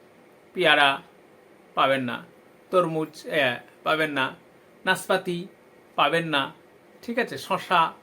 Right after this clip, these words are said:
এইগুলো কিন্তু আপনারা পাবেন না। এবং দুগ্ধ, দুগ্ধ জাতীয় দ্রব্যাদি, ঘি, পনির, ছানা, এগুলো কিন্তু আপনারা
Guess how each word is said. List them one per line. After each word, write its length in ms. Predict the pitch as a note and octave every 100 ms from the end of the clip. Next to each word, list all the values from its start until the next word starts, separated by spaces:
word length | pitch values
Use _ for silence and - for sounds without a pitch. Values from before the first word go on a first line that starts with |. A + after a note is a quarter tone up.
| - - -
এইগুলো 380 | F#3 F3+ F#3 F3
কিন্তু 320 | E3+ D#3+ E3
আপনারা 400 | D3 C#3+ C#3 D#3+ - - - - -
পাবেন 320 | A#2+ B2 A2+
না। 200 | G#2+ G2+ - - - - - - - - - - - - - -
এবং 420 | A#3 A#3+ F#3 A3 - - - - -
দুগ্ধ, 760 | C#3 C#3+ A#3 G#3 - A#3+ A#3+ B3 - - - - -
দুগ্ধ 400 | C3+ D#3+ C#3+ B3
জাতীয় 420 | B3 A3+ A3 G3
দ্রব্যাদি, 1000 | F3+ - - C#3+ C3 D#3 D3+ D3 C#3+ D3+ - - - - - -
ঘি, 360 | B2 D#3 D3+ C#3+ - - - - -
পনির, 420 | E3 D#3 D3+ D3+ - - - -
ছানা, 500 | - E3+ D#3+ D#3 D3+ - - - - -
এগুলো 280 | F#3+ A#3+ A#3
কিন্তু 300 | F#3+ E3 D#3
আপনারা 420 | C3+ C3+ C3+